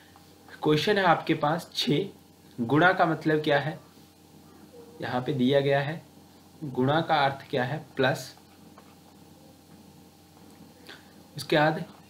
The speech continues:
चार माइनस, माइनस का मतलब क्या है जी, गुणा, ठीक है, प्लस के दो,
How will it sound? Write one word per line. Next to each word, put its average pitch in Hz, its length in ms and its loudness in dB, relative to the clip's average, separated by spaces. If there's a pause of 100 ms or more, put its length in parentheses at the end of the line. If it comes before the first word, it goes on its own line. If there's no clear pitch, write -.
(800)
चार 143 400 4 (840)
माइनस, 123 500 0 (400)
माइनस 120 520 -4
का 160 160 0
मतलब 139 440 -4
क्या 135 140 -2
है 135 160 -4
जी, 156 160 -6 (680)
गुणा, 120 320 -2 (920)
ठीक 113 260 -8
है, 127 100 -10 (1200)
प्लस 160 260 4
के 180 140 0
दो, 139 200 4